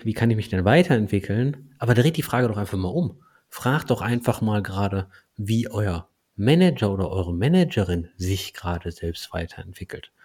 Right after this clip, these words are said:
Weil es heißt ja nicht, dass nur ihr lernen müsst, sollt oder wie auch immer, sondern die Person, die euch leitet, soll natürlich auch dazu lernen. Einfach mal fragen und vielleicht challenged man da die Personen, weil das ist nämlich auch eure Aufgabe und das dürft ihr natürlich auch tun.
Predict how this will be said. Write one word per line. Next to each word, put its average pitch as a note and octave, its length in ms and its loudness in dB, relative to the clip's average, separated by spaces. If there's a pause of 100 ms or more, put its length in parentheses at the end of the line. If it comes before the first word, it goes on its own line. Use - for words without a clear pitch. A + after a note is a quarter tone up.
(160)
Weil G2+ 120 -2
es - 100 -4
heißt G#2+ 220 0
ja G2+ 60 2
nicht, F#2+ 280 -4 (260)
dass - 380 -4 (300)
nur F#2 200 2
ihr C#3 280 8
lernen F#2 580 0
müsst, G2 480 0
sollt F#2+ 540 2 (180)
oder F#2 220 -2
wie F2 100 0
auch F2 120 -6
immer, B2+ 280 0 (560)
sondern F#2+ 560 0
die G2+ 120 -2
Person, F#2+ 300 2
die F2 120 -4
euch F#2 100 -8
leitet, G2+ 300 -2
soll G2 100 -2
natürlich F#2 320 -4
auch G#2 180 -4
dazu F#2+ 300 -6
lernen. F2 380 -4 (240)
Einfach F3+ 200 4
mal E3 140 8
fragen D3 480 0
und B2+ 80 -6
vielleicht B2 220 -4
challenged B2 480 0
man G2 120 0
da F#2 160 0
die F2+ 120 -2
Personen, F#2 540 -2 (200)
weil G2+ 140 0
das - 320 0 (180)
ist - 120 -12
nämlich F#2+ 200 -2
auch G2 160 -6
eure A#2 280 4
Aufgabe G#2 420 0
und F#2+ 220 -6
das - 180 -8
dürft - 240 -6
ihr E2+ 80 -2
natürlich E2 400 -6
auch D#2+ 160 -8
tun. - 240 -20